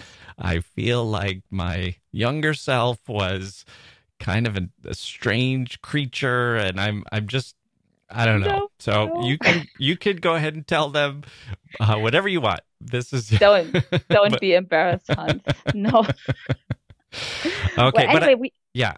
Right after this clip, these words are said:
Speaker 1: I
Speaker 2: Yeah?
Speaker 1: do think that I might learn something about literature based on what I was saying back then, because, you know, it's like notes to your future self in a way. I can look back and,
Speaker 2: Mm-hmm.
Speaker 1: and
Speaker 2: Yeah.
Speaker 1: see, did that come true, or do I still think that, and,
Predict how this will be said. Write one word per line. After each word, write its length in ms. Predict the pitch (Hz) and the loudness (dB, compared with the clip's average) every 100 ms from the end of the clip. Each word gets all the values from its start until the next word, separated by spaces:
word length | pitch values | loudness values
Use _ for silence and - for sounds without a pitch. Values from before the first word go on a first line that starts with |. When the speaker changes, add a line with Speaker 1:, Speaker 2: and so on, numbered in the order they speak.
| _ | _
Speaker 1:
I 80 | 131 | 2
Speaker 2:
Yeah? 80 | 139 | 4
Speaker 1:
do 160 | 196 | 2
think 240 | 220 196 180 | -2 -4 -2
that 160 | 156 | 0
I 80 | 135 | 2
might 300 | 127 135 156 | 0 -2 -2
learn 280 | 135 135 135 | -4 -4 -4
something 440 | - 131 120 123 | -4 -4 -2 -4
about 280 | 113 101 101 | -2 -2 -2
literature 1000 | 113 113 110 104 - 110 95 95 85 73 - 117 101 | -2 -2 0 -2 -4 -2 -2 -2 -4 -8 -14 -12 -6
based 420 | 107 107 131 - 117 | -2 0 -2 -4 -2
on 500 | 104 101 98 98 95 | 0 0 -2 -2 -4
what 320 | 98 120 - | -2 -2 -2
I 160 | - 95 | -4 -4
was 220 | 95 85 | -2 -6
saying 460 | - 110 107 95 90 | -4 -2 0 -2 -2
back 300 | 92 85 - | -2 -2 -2
then, 400 | 117 107 64 - | -2 -2 -6 -10
because, 760 | 104 101 92 82 82 82 - - _ _ | -12 -4 -2 -2 -2 -6 -12 -20 _ _
you 140 | 123 | 0
know, 180 | 113 92 | 2 2
it's 160 | 113 - | 0 -2
like 220 | 98 - | -6 -2
notes 340 | 104 117 - - | -2 -2 -6 -8
to 120 | 113 | -4
your 100 | 98 | -4
future 380 | - 110 - 90 | -2 -6 -6 -6
self 360 | 180 165 85 | -2 0 -2
in 120 | 87 | -6
a 40 | 73 | -4
way. 160 | 87 73 | -4 -4
I 80 | 90 | -4
can 200 | 110 95 | -4 -4
look 160 | 104 | -4
back 280 | 95 95 98 90 | -2 0 0 -2
and, 220 | 85 80 | -6 -6
Speaker 2:
Mm-hmm. 320 | - - _ 104 | -10 -20 _ -2
Speaker 1:
and 80 | 92 | 0
Speaker 2:
Yeah. 120 | - | -2
Speaker 1:
see, 260 | 135 107 | -2 -2
did 220 | 92 92 95 | -2 -4 -2
that 160 | 92 | -2
come 180 | - 67 | -4 -8
true, 460 | - 185 175 160 120 | -4 0 0 0 0
or 180 | 90 | 0
do 160 | 90 95 | -2 -6
I 120 | 62 | -10
still 280 | - 170 185 | -6 -2 -2
think 300 | - 151 135 | -2 -8 -4
that, 360 | 127 123 117 101 | -2 0 0 -2
and, 160 | 87 | -6